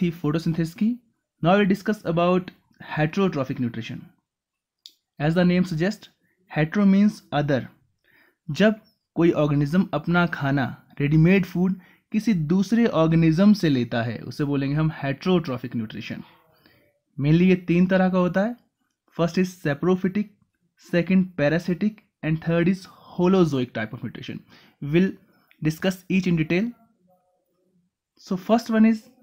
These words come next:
saprophytic nutrition। Saprophytic means food is obtained from deck and,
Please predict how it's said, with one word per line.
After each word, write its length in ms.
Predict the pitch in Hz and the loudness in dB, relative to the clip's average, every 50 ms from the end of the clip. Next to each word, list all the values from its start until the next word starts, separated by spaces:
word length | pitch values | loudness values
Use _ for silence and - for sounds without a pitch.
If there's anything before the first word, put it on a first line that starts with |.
| _ _ _ _ _ - | _ _ _ _ _ -20
saprophytic 1000 | - - - - 185 180 185 - 190 190 208 214 220 214 - 175 160 165 160 - | -20 -8 -2 0 0 0 2 2 2 4 4 4 4 2 2 0 2 2 2 0
nutrition। 540 | 151 143 127 131 123 120 - 135 120 110 - _ _ _ - | -2 -4 -2 -4 -4 -6 -6 -8 -8 -10 -12 _ _ _ -20
Saprophytic 600 | - - - 185 180 185 208 196 - 202 196 196 | -10 -4 -4 -2 -2 -2 -2 -2 -2 -2 0 2
means 380 | 196 202 202 214 226 226 226 - - - _ _ _ _ _ _ _ _ _ _ _ _ _ _ _ | 2 4 4 4 2 2 -2 -6 -20 -20 _ _ _ _ _ _ _ _ _ _ _ _ _ _ _
food 220 | - - 214 226 220 | 0 4 6 6 8
is 180 | 233 - - - _ - - | 6 6 2 -6 _ -2 2
obtained 580 | 160 165 156 - - 202 214 226 226 226 220 - | 2 2 2 2 2 4 6 6 6 6 4 2
from 280 | 196 190 196 190 165 139 | 0 2 4 4 2 2
deck 300 | 135 175 190 196 - - - - | 2 0 0 0 -2 -6 -6 -2
and, 320 | 175 175 175 165 156 | 0 2 2 2 0